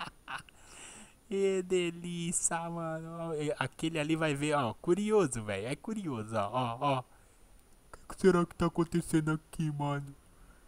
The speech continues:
Destruíram dois, três, quatro, cinco, seis, sete caminhão, mano. Será que tá pegando? Quem é aquele ali? O, o, o.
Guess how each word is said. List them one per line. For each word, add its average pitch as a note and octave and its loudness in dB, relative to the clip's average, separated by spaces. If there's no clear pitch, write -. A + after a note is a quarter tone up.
Destruíram G3+ 4
dois, F#3 10
três, G#3 6
quatro, A3 2
cinco, - -2
seis, G#3+ 4
sete G#3 0
caminhão, G3 0
mano. G3 -4
Será D4+ 2
que - -6
tá G3 4
pegando? C#3 0
Quem E4+ 4
é F#4+ 6
aquele F#4 8
ali? F4 10
O, A3 2
o, E3+ 6
o. A2 -8